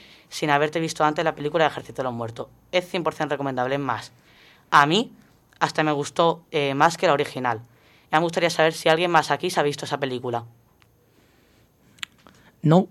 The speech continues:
Speaker 2: pero lo que acabas de contar sobre esta película, la verdad es que me ha despertado cierta curiosidad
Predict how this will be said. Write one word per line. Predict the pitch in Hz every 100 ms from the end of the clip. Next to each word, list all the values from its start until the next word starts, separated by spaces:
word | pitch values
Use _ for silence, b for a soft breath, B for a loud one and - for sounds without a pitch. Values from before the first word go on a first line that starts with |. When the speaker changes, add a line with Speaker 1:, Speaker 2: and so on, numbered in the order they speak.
| _
Speaker 2:
pero | 175 156 151 147 139 139 143 139 135 -
lo | 143 135
que | 139 131 131 131 131
acabas | 131 - 139 139
de | 151
contar | 147 135 147 139
sobre | 131 147 127
esta | 127 - 127
película, | 123 131 - 170
la | 160
verdad | 127 120 123
es | -
que | 151 151 b b b b -
me | 135 147
ha |
despertado | 156 - 147 131 143 147 - - -
cierta | 139 151 147 - 143 135 131 131 -
curiosidad | 135 127 127 - 123 135